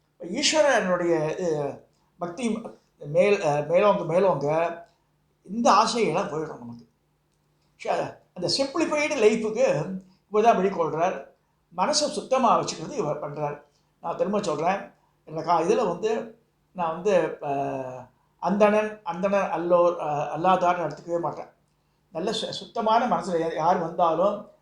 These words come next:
அவருக்கு என்னால சொல்லித்தர முடியும். காலையில ஃபோன்ல கூட நேரா கூட வரலாம் எங்க, எங்க ஆத்துக்கு. நம்பர் மூணு, மூணாவது மெயின் ரோடு, திருப்பதி நகர், கொளத்தூர்ல இருக்கேன் நானு. எவர்கிரீன் வித்யாசிரமம் பேக் சைடு கேட்டு எங்க தெருக்கோடியில இருக்கு.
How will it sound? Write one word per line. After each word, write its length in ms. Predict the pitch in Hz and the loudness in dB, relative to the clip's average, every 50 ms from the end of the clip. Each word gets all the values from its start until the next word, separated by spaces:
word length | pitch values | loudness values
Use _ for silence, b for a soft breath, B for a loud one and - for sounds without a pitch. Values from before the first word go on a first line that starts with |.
| _ _ | _ _
அவருக்கு 400 | - 165 170 175 170 175 165 165 | -4 0 4 4 4 4 2 0
என்னால 260 | 151 160 165 180 196 | -4 -2 0 0 0
சொல்லித்தர 380 | 185 - 160 185 180 180 165 147 | -2 -2 -4 -4 -4 -4 -4 -4
முடியும். 480 | 147 143 151 156 160 180 196 - - - _ _ _ _ _ | -4 -6 -6 -4 -6 -6 -8 -10 -14 -20 _ _ _ _ _
காலையில 500 | - 170 170 185 185 185 190 208 220 208 | 0 2 4 4 4 2 2 0 0 -2
ஃபோன்ல 600 | - - - _ _ _ - 226 262 285 - 277 | -4 -6 -10 _ _ _ -2 0 0 2 2 2
கூட 160 | 233 220 233 | 2 2 0
நேரா 280 | 226 - 226 262 294 285 | 0 0 2 2 2 2
கூட 160 | 254 269 302 | 4 4 4
வரலாம் 320 | 233 180 170 180 180 160 151 | 4 4 2 2 0 0 0
எங்க, 380 | 151 143 143 147 - - - _ | -2 -4 -6 -6 -8 -10 -16 _
எங்க 140 | - 147 151 | -10 -8 -8
ஆத்துக்கு. 440 | 151 - - 139 135 - - _ _ _ _ _ _ _ _ | -8 -8 -10 -14 -14 -14 -16 _ _ _ _ _ _ _ _
நம்பர் 260 | - 156 160 165 165 170 | -12 -8 -6 -4 -2 0
மூணு, 340 | 190 214 220 220 240 233 | 2 2 4 4 4 4
மூணாவது 480 | 202 - 180 202 208 214 214 196 190 170 | 4 2 0 0 2 4 4 2 2 0
மெயின் 160 | 175 175 170 | -4 -4 -4
ரோடு, 180 | 175 196 208 196 | -4 -4 -4 -4
திருப்பதி 340 | - 175 175 - 214 190 185 | -6 -8 -6 -6 -4 -4 -4
நகர், 280 | 165 143 165 180 190 | -4 -4 -4 -4 -4
கொளத்தூர்ல 420 | - - 160 175 175 190 160 147 143 | -4 -6 -6 -6 -6 -6 -6 -4 -4
இருக்கேன் 220 | 143 - 180 156 | -6 -6 -6 -6
நானு. 460 | 147 143 143 147 156 120 117 - - _ _ _ _ _ _ _ _ _ _ _ | -6 -6 -6 -6 -6 -8 -8 -10 -16 _ _ _ _ _ _ _ _ _ _ _
எவர்கிரீன் 460 | 175 185 190 247 262 226 240 220 202 | 0 4 4 4 4 4 2 -2 -4
வித்யாசிரமம் 580 | 175 170 170 190 185 160 - 180 160 160 160 135 | -4 -2 2 2 2 2 2 -2 -6 -8 -8 -6
பேக் 180 | 175 175 180 - 214 | -6 -6 -4 -2 -2
சைடு 200 | 208 165 - 156 | -2 -4 -4 -6
கேட்டு 260 | 165 165 165 - 233 | -8 -8 -6 -4 -4
எங்க 360 | 190 147 151 160 151 139 139 - | -4 -4 -4 -4 -4 -2 -2 -2
தெருக்கோடியில 420 | 180 185 202 180 185 185 185 190 | 0 -2 0 0 0 0 0 0
இருக்கு. 440 | 165 147 139 - - - - - - | 0 0 -2 -4 -6 -10 -12 -14 -20